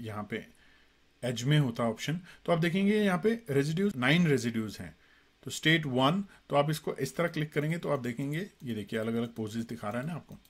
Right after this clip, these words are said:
अब मैं इसको बड़ा करके आपको जूम इन करके डिटेल में दिखाता हूँ। तो जब डॉकिंग कंप्लीट हो जाती है तो आपके पास,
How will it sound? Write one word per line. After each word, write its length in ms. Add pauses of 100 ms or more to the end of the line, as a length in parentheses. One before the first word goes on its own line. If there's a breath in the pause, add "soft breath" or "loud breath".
(840 soft breath)
अब 60
मैं 100
इसको 200
बड़ा 180
करके 280
आपको 300
जूम 200
इन 100
करके 380 (960)
डिटेल 300
में 120
दिखाता 240
हूँ। 80 (800 loud breath)
तो 340
जब 460 (640)
डॉकिंग 440
कंप्लीट 380
हो 120
जाती 280
है 200
तो 240
आपके 360
पास, 400